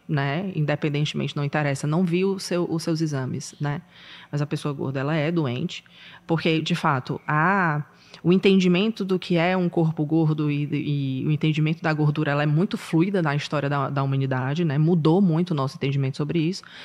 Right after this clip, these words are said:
mas é naturalizado. É uma coisa que, tipo, eu posso fazer. Porque no, o máximo que vai acontecer é eu dar uma risadinha, um, um sorriso amarelo e dizer, "Hum, é, é, eu tô meio assim, acima do peso mesmo",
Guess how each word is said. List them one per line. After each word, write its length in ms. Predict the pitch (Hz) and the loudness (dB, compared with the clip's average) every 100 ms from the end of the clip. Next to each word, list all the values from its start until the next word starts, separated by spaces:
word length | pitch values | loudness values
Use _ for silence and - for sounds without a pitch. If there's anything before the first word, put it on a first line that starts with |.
| - - | -18 0
mas 120 | 311 | 4
é 60 | 359 | 6
naturalizado. 1040 | 349 349 349 330 349 370 302 208 220 214 208 | 6 6 4 4 4 4 4 2 0 -2 -2
É 100 | 214 | 0
uma 120 | 226 | 0
coisa 300 | 240 233 240 | 0 0 0
que, 140 | - 254 | -4 -8
tipo, 160 | - | -2
eu 60 | 294 | 0
posso 280 | 339 330 - | 2 2 2
fazer. 400 | 330 302 294 294 _ _ _ - | 2 2 0 -4 _ _ _ -20
Porque 180 | - 247 | 0 2
no, 160 | 254 | 4
o 80 | - | 6
máximo 400 | 240 294 330 302 | 8 8 6 2
que 120 | 262 | 2
vai 440 | 208 196 175 165 151 | 4 4 6 4 2
acontecer 480 | 160 160 170 160 | 2 2 0 0
é 20 | 226 | 0
eu 100 | 233 | 2
dar 140 | 240 | 2
uma 100 | 247 | 4
risadinha, 720 | 240 233 240 240 240 220 214 | 2 4 2 4 2 2 2
um, 220 | 214 240 | 2 2
um 40 | 220 | 2
sorriso 320 | 220 214 208 | 2 2 4
amarelo 340 | 208 202 202 | 2 2 2
e 60 | 208 | 0
dizer, 140 | 208 | 0
"Hum, 340 | 220 226 226 208 _ _ _ _ _ _ _ | 0 -2 -4 -6 _ _ _ _ _ _ _
é, 440 | 226 220 220 214 208 208 _ - - _ - | -4 -2 0 -2 -4 -6 _ -20 -20 _ -8
é, 320 | 214 220 214 214 | -4 -2 -2 -4
eu 80 | 208 | -6
tô 160 | 202 196 | -4 -2
meio 220 | 185 180 | -2 -2
assim, 400 | 175 175 170 165 | -4 -6 -4 -4
acima 240 | 160 165 | -4 -4
do 100 | 160 | -4
peso 300 | 165 170 160 | -4 -4 -2
mesmo", 280 | 160 151 165 | -2 -2 -6